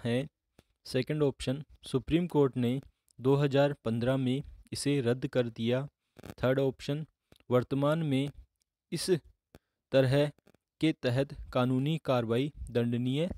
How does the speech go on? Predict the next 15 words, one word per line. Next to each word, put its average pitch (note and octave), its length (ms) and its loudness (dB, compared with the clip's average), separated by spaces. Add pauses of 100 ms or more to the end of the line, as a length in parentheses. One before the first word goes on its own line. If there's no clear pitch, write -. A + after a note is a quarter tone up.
(300)
अपराध B2 440 2
है। G#2 300 -2 (440)
तो C3+ 60 -4
जो C#3 120 -2
धारा A#2+ 340 0
सिक्सटी - 480 -6
एट B2+ 220 -2
है B2 100 0
दोस्तों A#2+ 420 -4
आईटी A#2+ 340 -2
एक्ट B2 180 -2
के - 160 -4
तहत, C#3 340 -2 (400)
उसमें C3+ 300 -4
ये C3 220 -2